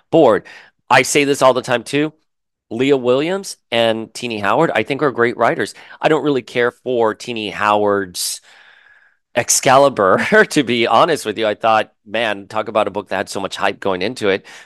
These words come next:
But Excalibur was a quick disappointment. And that's not to say, though, that the writing wasn't well done. And I, I still maintain, I think when Howard and Hickman, when Tini Howard and Jonathan Hickman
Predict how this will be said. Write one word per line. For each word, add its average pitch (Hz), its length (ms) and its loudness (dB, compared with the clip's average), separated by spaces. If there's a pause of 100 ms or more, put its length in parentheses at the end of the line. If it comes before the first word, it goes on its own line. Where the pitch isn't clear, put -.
(180)
But 127 380 2 (880)
Excalibur 139 920 0
was 113 280 -4
a 113 140 -6
quick - 480 -4
disappointment. 107 1000 -6 (580)
And 110 440 2 (300)
that's 127 220 0
not 151 180 0
to 131 80 -8
say, 139 220 -2
though, 135 180 0
that 110 200 -2
the 117 80 -2
writing 107 520 -2
wasn't 107 560 -4
well 101 180 0
done. 120 280 0
And 104 180 -2
I, 110 220 -2
I 107 100 -2
still 139 200 -6
maintain, 127 420 -6
I 110 80 -4
think 120 280 -10
when 110 160 0
Howard 120 640 0
and 95 140 -8
Hickman, 92 480 -4 (260)
when 110 80 -8
Tini 120 220 -4
Howard 110 260 2
and 101 160 -6
Jonathan 104 300 -4
Hickman 101 400 -4